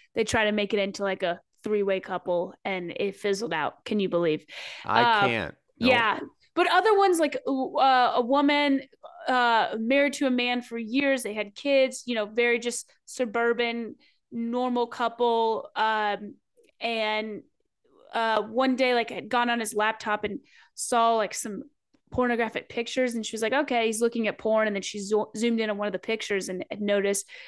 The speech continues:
Speaker 1: I hope this is okay to say on here, um, but noticed, like, below shot and noticed that th-, there was a man's package in there, and the man only had one, one ball.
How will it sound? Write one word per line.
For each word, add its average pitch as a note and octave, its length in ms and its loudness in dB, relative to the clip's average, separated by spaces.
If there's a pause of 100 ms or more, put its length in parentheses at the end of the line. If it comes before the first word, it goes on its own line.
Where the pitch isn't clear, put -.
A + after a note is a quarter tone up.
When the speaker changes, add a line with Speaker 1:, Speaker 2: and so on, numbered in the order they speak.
(160)
Speaker 1:
I B3+ 80 4
hope D#4+ 240 4
this D#4 120 6
is A3+ 120 4
okay G3 220 2
to E3+ 80 4
say F3 200 0
on E3+ 140 -2
here, F3 240 -2 (400)
um, A#3 280 2
but G#3+ 140 0
noticed, B3 600 4
like, A#3 240 -2 (420)
below A#3 400 2
shot D#4+ 460 2 (500)
and A#3 320 0
noticed A#3+ 240 0
that A#3+ 160 -4
th-, A3 140 2
there A#3 80 0
was A3+ 100 0
a A3 60 0
man's A3+ 380 0
package B3+ 440 0
in C#4+ 140 6
there, D#4 220 4
and A#3 140 0
the A3 60 2
man A3 240 0
only A3 220 -2
had G#3+ 160 0
one, G#3+ 480 0 (640)
one A3 260 0
ball. B3 480 2